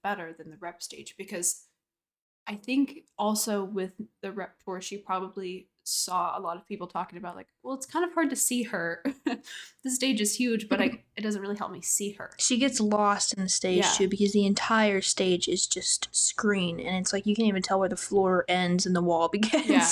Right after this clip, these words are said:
Speaker 1: it was,
Speaker 2: And
Speaker 1: like,
Speaker 2: so where
Speaker 1: kind
Speaker 2: can
Speaker 1: of
Speaker 2: you
Speaker 1: an
Speaker 2: find her?
Speaker 1: optical illusion almost. It was,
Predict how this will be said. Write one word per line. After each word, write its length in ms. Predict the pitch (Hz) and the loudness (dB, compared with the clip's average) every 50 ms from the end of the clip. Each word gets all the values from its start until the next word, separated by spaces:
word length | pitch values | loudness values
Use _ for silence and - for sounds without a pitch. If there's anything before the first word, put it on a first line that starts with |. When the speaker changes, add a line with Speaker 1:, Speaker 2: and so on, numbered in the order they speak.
| - | 4
Speaker 1:
it 60 | - 220 | 4 6
was, 160 | 233 233 220 | 6 6 6
Speaker 2:
And 120 | 214 262 | 6 6
Speaker 1:
like, 120 | 214 202 196 | 6 6 6
Speaker 2:
so 180 | 196 - 220 | 4 4 2
where 220 | 208 202 208 214 208 | 2 4 4 4 4
Speaker 1:
kind 120 | 208 247 | 4 4
Speaker 2:
can 100 | 294 285 | 4 4
Speaker 1:
of 60 | 285 | 4
Speaker 2:
you 40 | 240 | 4
Speaker 1:
an 60 | 202 | 2
Speaker 2:
find 120 | 196 208 190 | 2 2 2
her? 60 | 190 | 2
Speaker 1:
optical 360 | 190 185 185 202 180 180 180 | 0 0 0 -2 -2 -2 0
illusion 420 | 170 185 180 185 185 185 175 180 180 | 0 0 0 0 0 0 -2 -4 -4
almost. 500 | 185 185 190 190 190 190 196 - - - | -4 -4 -4 -4 -4 -6 -6 -6 -6 -4
It 140 | 196 202 | -4 -4
was, 420 | 170 175 175 175 - - - - | -4 -4 -4 -2 -2 -2 -2 -4